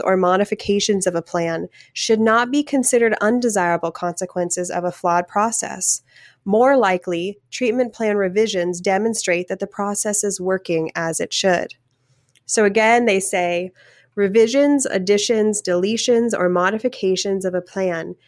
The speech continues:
should not be considered undesirable consequences of a flawed process. More likely, treatment plan revisions demonstrate that the process is working as it should."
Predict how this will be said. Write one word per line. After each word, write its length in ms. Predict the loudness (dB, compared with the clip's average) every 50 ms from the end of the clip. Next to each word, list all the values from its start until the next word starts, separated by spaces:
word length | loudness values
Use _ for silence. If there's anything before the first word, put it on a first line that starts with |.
| _ _ -16
should 260 | -8 -4 -2 0 2
not 400 | 2 2 4 4 2 2 0 -2
be 140 | -4 -4 -4
considered 560 | -2 0 0 0 0 2 0 2 2 2 0
undesirable 720 | 0 0 0 0 0 0 0 0 0 2 2 2 0 -2 -4
consequences 840 | -4 -6 -4 -4 -2 -4 -4 -6 -4 -4 -4 -4 -4 -6 -6 -6 -6
of 140 | -6 -4
a 80 | -4 -6
flawed 400 | -6 -4 -2 0 0 0 0 -2
process. 720 | -2 0 0 0 0 -2 -2 -4 -4 -6 -6 -4 -4 -6 -6 _ -20 -20 -20 _ _ _ _ -4
More 300 | 0 4 4 6 6 6
likely, 600 | 4 4 2 0 -2 -4 -4 -6 -6 -8 -10 -12 -8
treatment 400 | -4 -2 -2 0 2 0 0 0
plan 240 | -2 -2 0 2 4
revisions 640 | 4 2 4 2 2 2 2 2 2 2 0 -2 -4 -8
demonstrate 760 | -4 -2 0 2 2 2 2 0 0 -2 -2 -2 -2 -2 -4
that 120 | -8 -8 -8
the 80 | -8
process 640 | -8 -4 -2 0 0 0 -2 -2 -2 -2 0 -2 -2
is 160 | -4 -4 -2 -2
working 400 | -2 -2 -2 -2 -4 -4 -2 -2
as 260 | -2 -2 -2 -2 -2
it 120 | -4 -4
should." 420 | -2 0 2 2 2 2 0 -4